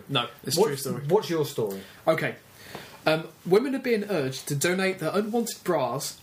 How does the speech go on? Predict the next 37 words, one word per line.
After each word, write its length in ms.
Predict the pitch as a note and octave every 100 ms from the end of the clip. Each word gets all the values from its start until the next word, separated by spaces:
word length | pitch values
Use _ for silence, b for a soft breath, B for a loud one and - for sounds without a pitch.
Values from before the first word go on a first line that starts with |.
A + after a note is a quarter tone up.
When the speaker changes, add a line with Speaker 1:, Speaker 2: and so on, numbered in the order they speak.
| -
Speaker 1:
to 100 | E3
support 360 | - F3+ F#3+
a 40 | -
charity 600 | A3 A3 G3 E3 B2 D3
which 200 | E3 D#3+
installs 480 | D#3+ D3 - D#3+ D3
solar 240 | - A3 A3
lights 380 | C#3+ D3 -
in 60 | D3+
schools 440 | C3+ E3+ D#3+ D#3
and 100 | C#3+
medical 300 | C#3+ F#3 F3+
centres 340 | C#3 C#3+ C#3 C3+
in 60 |
the 80 | C#3+
Gambia. 440 | C#3 C3+ B2 A#2 - -
Speaker 2:
I 100 | F3
c-, 160 | - G#3+
<laughs> 1600 | - C4+ - - - - G#3+ - - - - - - - -
what? 640 | F4 G4+ F#4+ - - - - -
Speaker 1:
<laughs> 400 | - - - - - -
I 580 | - - - - - A4+
know. 320 | D#4+ C#4+ C#4 C4+
Speaker 2:
This 180 | - D#4
is 200 | C#4+ -
like 160 | B3 A#3 A3
taking 360 | A#3 A#3+ G#3+
random 440 | G3+ A3+ A3 A#3 G#3
words 280 | A3+ G#3+ F#3
and 100 | D#3
putting 160 | G#3+ G#3
them 80 |
into 160 | G3+ G#3
a 20 |
sentence. 380 | G3 F#3+ D3 D3
Donate 640 | - G3+ B3+ A3 F#3+ G3 -
bras 600 | E3+ E3+ A#2 A#2 D#3